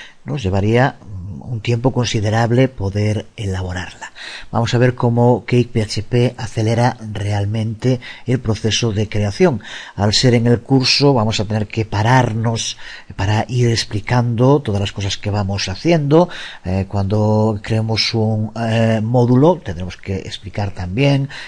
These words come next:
lo que estamos haciendo, eh, el poqui-, el poco código que tengamos que escribir y demás.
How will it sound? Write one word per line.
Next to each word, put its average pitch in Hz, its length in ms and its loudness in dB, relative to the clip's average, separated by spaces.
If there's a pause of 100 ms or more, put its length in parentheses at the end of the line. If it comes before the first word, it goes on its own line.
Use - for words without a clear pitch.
(100)
lo 92 180 -4
que - 80 -6
estamos 98 320 -2
haciendo, 131 800 4
eh, 107 320 2
el 107 100 -2
poqui-, 110 400 -4
el 113 140 0
poco 117 300 0
código 117 320 2
que - 100 -8
tengamos 95 320 -6
que - 100 -12
escribir 107 460 -6
y 113 220 -8
demás. 90 400 -10